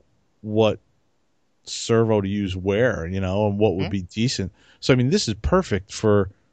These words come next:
Speaker 1: those servos that we're using for, from Hobby King, which, which work pretty damn good, um, to use all the way around, you know?
Speaker 2: Mm-hmm.
Speaker 1: Twenty bucks a shot, and, you know, you could use 'em cyclic or tail, and they'll get you by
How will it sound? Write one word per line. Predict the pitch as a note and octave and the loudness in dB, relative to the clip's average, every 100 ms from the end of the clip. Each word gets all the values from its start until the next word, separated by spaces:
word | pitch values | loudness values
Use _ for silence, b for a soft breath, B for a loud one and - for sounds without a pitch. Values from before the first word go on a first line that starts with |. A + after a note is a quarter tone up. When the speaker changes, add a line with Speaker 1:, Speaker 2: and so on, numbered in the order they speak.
| _ _ | _ _
Speaker 1:
those | B2+ A#2+ A2+ | 2 4 4
servos | - C#3 B2 A2+ F#2+ | 4 2 4 4 2
that | G2 | 0
we're | G2 C3 G#3 | 4 4 6
using | E3 F#2+ F#2+ | 6 4 2
for, | - G2 D#2 | -2 -4 0
from | A2 F#2+ | 0 2
Hobby | G2 G2 F#2+ | 2 2 0
King, | - G2 | 0 0
which, | G2 F#2+ - - | 2 0 -4 -4
which | A2 G2 - | 0 0 2
work | G#2 F#2+ - - | 2 2 -2 -4
pretty | - G#2 | 0 2
damn | G2+ G2 F#2+ | 2 0 2
good, | B2 A#2+ G2+ - - | 4 4 2 -10 -4
um, | G2+ F#2+ F#2 F2+ F#2+ - | 0 2 0 -4 -8 -6
to | A#2 | 0
use | A#2 G#2 | 2 4
all | G#2+ | 4
the | F#2+ | 4
way | F#2 | 2
around, | F#2 C3 A#2 E2+ - | 2 0 0 -2 -4
you | F#2 | -2
know? | F#2 A#2+ - C3+ | 2 0 -2 -12
Speaker 2:
Mm-hmm. | D3 G3+ _ _ _ | -10 -10 _ _ _
Speaker 1:
Twenty | - G#2+ G#2 | -4 -2 0
bucks | F#2+ G#2 - | 2 0 -2
a | |
shot, | F2+ - C3+ B2 F2+ | -4 2 2 2 0
and, | G#2+ G#2 G#2 G#2 G2+ _ - - - | -2 0 -2 -4 -8 _ -20 -20 -6
you | G#2 | -4
know, | G2+ G2 | 0 0
you | G2+ G2+ | -2 -4
could | G#2 | -2
use | G#2+ G#2 | 0 2
'em | G#2 F#2+ E2+ | 0 -2 -2
cyclic | G#2 G2 F#2+ F#2+ | -2 -2 -2 2
or | A2+ | 2
tail, | B2 G2 G2 | 4 2 4
and | G2+ G2 | 2 2
they'll | G2+ | 0
get | G2+ | 0
you | E2+ | -2
by | F#2 A2+ G2+ | 0 0 0